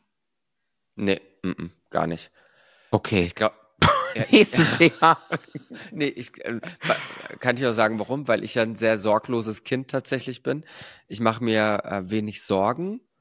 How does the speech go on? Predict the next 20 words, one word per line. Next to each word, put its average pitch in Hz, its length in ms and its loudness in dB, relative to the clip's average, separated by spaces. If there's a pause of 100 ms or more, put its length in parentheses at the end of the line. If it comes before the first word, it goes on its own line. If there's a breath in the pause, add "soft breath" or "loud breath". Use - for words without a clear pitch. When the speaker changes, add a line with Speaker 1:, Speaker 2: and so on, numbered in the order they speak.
(440)
Speaker 1:
und 117 200 2
ich - 160 -6
denke, 113 720 0 (1120)
ich - 200 -8
weiß 147 280 -2
nicht, 104 140 -2
ich 110 120 -12
bin 127 160 0
mit 131 160 -2 (200)
allen 151 540 2
schlechten 131 500 -4
Situationen 127 560 -4
in 123 60 -4
meinem 113 200 0
Leben 113 220 -2
immer 113 320 0
so 107 200 -6
gut 139 280 -6
umgegangen, 120 840 -6 (1120 soft breath)
dass - 420 -2